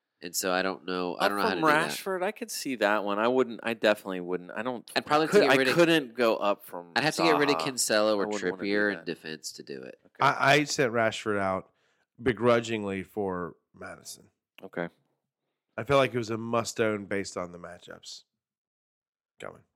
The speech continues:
Speaker 2: Yeah.
Speaker 1: Makes sense. That Bournemouth one is really tasty coming up.
Speaker 2: Um,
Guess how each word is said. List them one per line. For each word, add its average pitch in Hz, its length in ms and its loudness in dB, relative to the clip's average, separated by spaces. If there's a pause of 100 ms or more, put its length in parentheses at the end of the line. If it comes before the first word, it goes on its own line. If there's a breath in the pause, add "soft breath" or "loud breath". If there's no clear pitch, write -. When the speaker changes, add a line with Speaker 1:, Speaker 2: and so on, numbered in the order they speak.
(260)
Speaker 2:
Yeah. 90 140 -4
Speaker 1:
Makes 80 140 -4
sense. 73 340 -8
That 107 200 -4
Bournemouth 82 480 -6
one 71 200 -14
is 67 200 -14
really 67 200 -10
tasty 64 560 -14 (360)
coming 64 200 -20 (100)
up. - 800 -8
Speaker 2:
Um, 143 320 4